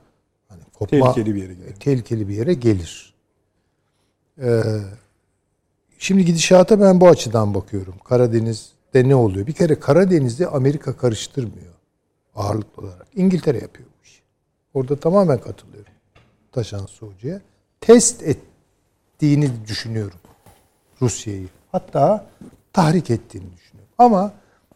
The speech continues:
Speaker 1: buradan böyle muazzam bir şey, yangın çıkacak, savaş patlayacak vesaire. Bunlara pek ihtimal vermiyorum. Yani burada istenen şey,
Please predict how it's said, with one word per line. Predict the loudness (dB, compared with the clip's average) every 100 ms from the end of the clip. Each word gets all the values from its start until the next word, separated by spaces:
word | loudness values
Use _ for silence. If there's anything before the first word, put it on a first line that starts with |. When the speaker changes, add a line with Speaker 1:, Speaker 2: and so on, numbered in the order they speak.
| _ _ _ _
Speaker 1:
buradan | 2 4 4 2 2
böyle | -2
muazzam | -4 -2 -4 -2 -4 -2 0 -2
bir | -6 -8 -8 -18 _ _ _ _ _
şey, | -2 -2 -4 _ _ _ 0
yangın | 0 2 -2
çıkacak, | -6 -10 -6 -2 -4 -6 -20
savaş | -6 -4 -4 -6
patlayacak | -8 -10 -10 -12 -10 -8 -8 -6
vesaire. | -6 -4 -4 -2 -4 -12 _ _ _ 0
Bunlara | 4 4
pek | 4 2
ihtimal | 0 0 2 4 4
vermiyorum. | 4 4 2 -6 -8 -10 -12 _ -14
Yani | -8 -4 -4 -6 -10 _ _ _ _ _ _
burada | -4 4 4 4
istenen | -2 -4 -2 0 0
şey, | -2 -4 -4 -4